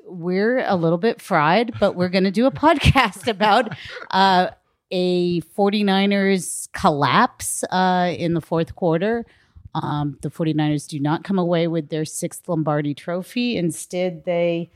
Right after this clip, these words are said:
um, watched Kansas City, uh, make a great comeback and, and win the game. Um, it was pretty dramatic stu-, stuff, right, Eric?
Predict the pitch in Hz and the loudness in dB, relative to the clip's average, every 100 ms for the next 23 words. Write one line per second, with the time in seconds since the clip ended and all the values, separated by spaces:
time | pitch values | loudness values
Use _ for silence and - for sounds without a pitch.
0 | _ _ _ _ - 160 156 147 143 143 | _ _ _ _ -2 2 2 2 0 -2
1 | - _ - 156 160 - - - 175 165 | -6 _ -4 0 0 -2 -14 -2 2 4
2 | 165 - 180 214 240 - 156 147 143 139 | 2 -2 0 2 0 0 0 2 2 0
3 | 127 - _ _ - 160 156 170 175 - | -4 -10 _ _ -8 -6 -2 0 0 2
4 | 180 196 240 262 - 165 165 160 - 170 | 4 6 6 4 4 6 8 4 4 4
5 | 165 160 175 196 214 254 185 143 147 160 | 6 6 6 4 4 4 4 4 4 6
6 | 156 160 - - 190 175 - 233 220 226 | 6 4 -2 -4 -2 0 2 4 6 6
7 | 220 226 220 - - 247 - - - 262 | 6 6 2 0 4 4 4 -2 2 4
8 | 254 - 165 196 - - 220 277 | 4 4 4 4 0 0 4 4